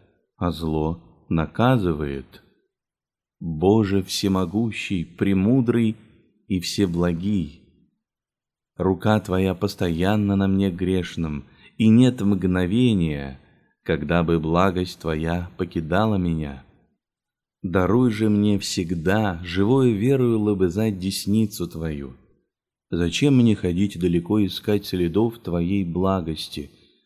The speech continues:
Твоей премудрости и Твоего всемогущества?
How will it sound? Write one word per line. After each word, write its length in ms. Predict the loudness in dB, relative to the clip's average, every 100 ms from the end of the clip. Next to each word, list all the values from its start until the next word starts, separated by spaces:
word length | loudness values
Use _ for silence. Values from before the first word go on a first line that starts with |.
| _
Твоей 380 | -2 2 2 2
премудрости 1040 | -2 -4 0 2 2 2 0 -4 -6 -10 -10 _ _ _
и 120 | -4
Твоего 460 | 0 4 4 4 2
всемогущества? 1080 | 2 -2 -2 -2 -4 -4 -8 -8 -10 -10